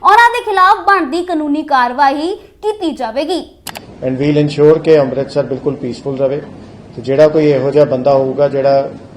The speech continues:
Speaker 2: ਕੋਈ ਟੈਰਰਿਸਟ ਵਾਲੇ ਪਾਸੇ ਜਾਣਾ ਚਾਹੁੰਦਾ ਹੈ, ਜਾਣਾ ਆਪਣੇ ਡਰੱਗਸ ਵਾਲੇ ਪਾਸੇ ਜਾਣਾ ਚਾਹੁੰਦਾ ਹੈ,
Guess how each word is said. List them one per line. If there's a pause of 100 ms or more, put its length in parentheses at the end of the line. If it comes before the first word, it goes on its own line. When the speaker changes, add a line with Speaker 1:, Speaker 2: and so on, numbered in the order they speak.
(140)
Speaker 2:
ਕੋਈ
ਟੈਰਰਿਸਟ
ਵਾਲੇ
ਪਾਸੇ
ਜਾਣਾ
ਚਾਹੁੰਦਾ
ਹੈ,
ਜਾਣਾ (280)
ਆਪਣੇ
ਡਰੱਗਸ
ਵਾਲੇ
ਪਾਸੇ
ਜਾਣਾ
ਚਾਹੁੰਦਾ
ਹੈ,